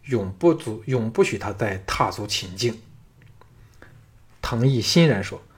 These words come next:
：“三弟终于恢复了邯郸时扮董马池的豪气了。”这时藤-，京俊等匆匆赶了回来，佩服得五体投地地说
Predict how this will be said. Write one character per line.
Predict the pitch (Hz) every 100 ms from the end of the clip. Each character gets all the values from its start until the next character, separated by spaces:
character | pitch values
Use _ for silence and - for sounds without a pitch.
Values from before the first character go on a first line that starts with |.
| - - - - - - - _ _ _
：“三 | - - 131 127
弟 | 127 117
终 | 113 151 151
于 | 127
恢 | 120 104 98
复 | - 110
了 | 95
邯 | 90 - 120
郸 | 143 139 139
时 | - 107 98 95 - _ - -
扮 | 131 104 95 -
董 | 95 123
马 | 147 90
池 | - 117
的 | 107
豪 | - - 98
气 | - 123
了。” | - - - _ _ - - - _ _ - - - _ _ - -
这 | 175
时 | 151 127
藤-， | - 196 -
京 | - 175 175
俊 | 202 135
等 | 107 98
匆 | - 143
匆 | 131 143
赶 | 139 104
了 | 98
回 | 110 95
来， | - - _ - - - - _ -
佩 | - 170 131
服 | - 110
得 | 104
五 | 101 160
体 | - 107
投 | - 104
地 | 104 139
地 | 98
说 | -